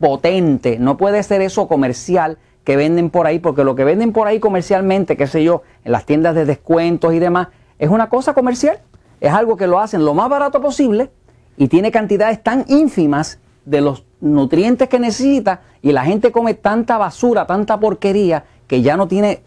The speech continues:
eh, lo-, los complementos necesarios que entonces no puede convertir su hormona. Así que una de las cosas es que necesita un complemento vitamínico, pero potente. Un complemento vitamínico potente, generalmente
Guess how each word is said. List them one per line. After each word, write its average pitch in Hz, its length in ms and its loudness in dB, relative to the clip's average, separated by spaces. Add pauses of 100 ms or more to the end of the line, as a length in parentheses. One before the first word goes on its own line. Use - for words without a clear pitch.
(120)
eh, 135 220 0
lo-, 123 260 2
los 120 160 -2
complementos 147 640 0
necesarios 180 720 0 (300)
que - 80 -2
entonces 139 400 0
no 147 180 2
puede 165 340 0
convertir 123 480 0
su 135 120 -4
hormona. 101 300 -4
Así 160 140 -4
que 175 80 -2
una 220 140 2
de 269 60 0
las 254 100 -2
cosas 254 300 -2
es 240 80 -4
que - 80 -2
necesita 208 420 -4
un 180 80 -2
complemento 160 540 -2
vitamínico, 120 640 -4 (240)
pero 123 200 -2
potente. 127 640 -2 (300)
Un 139 80 -10
complemento 165 640 -2
vitamínico 170 600 0
potente, 180 580 -2 (160)
generalmente 170 840 0